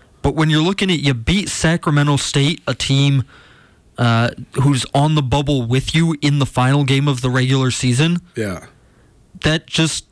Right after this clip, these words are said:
Speaker 1: that should just finish it. And, and, you know, it's not even about U C Davis versus Sac State. It's discounting the level of competition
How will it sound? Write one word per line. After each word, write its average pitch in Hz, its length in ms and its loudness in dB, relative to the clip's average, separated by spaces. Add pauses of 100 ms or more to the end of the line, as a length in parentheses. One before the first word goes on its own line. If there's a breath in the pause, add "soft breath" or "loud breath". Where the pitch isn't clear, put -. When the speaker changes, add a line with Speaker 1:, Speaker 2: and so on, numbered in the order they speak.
(180)
Speaker 1:
that 143 280 0
should 175 220 -2
just 160 240 0
finish 240 340 -2
it. 107 240 -2
And, 151 240 2
and, 147 460 0
you 175 140 0
know, 143 180 0
it's 151 180 -4
not 175 200 2
even 196 240 2
about 135 300 0
U 135 100 2
C 135 180 -2
Davis 131 360 0
versus 127 260 -2
Sac 123 240 0
State. 117 340 -2 (480 loud breath)
It's 123 240 0
discounting 165 680 0
the 143 60 4
level 147 340 2
of 123 100 -2
competition 139 880 0